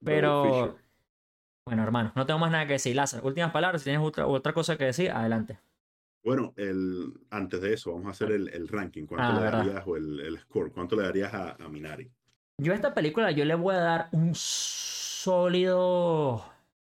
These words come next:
Speaker 1: siete punto seis. Siete punto seis yo creo que es un ranking adecuado para esta película. Para mí.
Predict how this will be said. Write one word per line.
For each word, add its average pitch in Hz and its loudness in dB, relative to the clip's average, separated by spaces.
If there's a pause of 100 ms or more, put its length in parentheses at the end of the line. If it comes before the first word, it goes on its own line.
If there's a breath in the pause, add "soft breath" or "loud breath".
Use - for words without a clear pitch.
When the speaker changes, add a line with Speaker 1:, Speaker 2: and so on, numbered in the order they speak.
(680)
Speaker 1:
siete 180 0
punto 170 -2
seis. 107 -8 (220)
Siete 160 2
punto 170 0
seis 139 0
yo 143 2
creo 143 0
que 131 -8
es 131 0
un 135 0
ranking 135 0 (320)
adecuado 123 2
para 110 0
esta 117 -4
película. 98 -6 (720)
Para 117 0
mí. 104 -2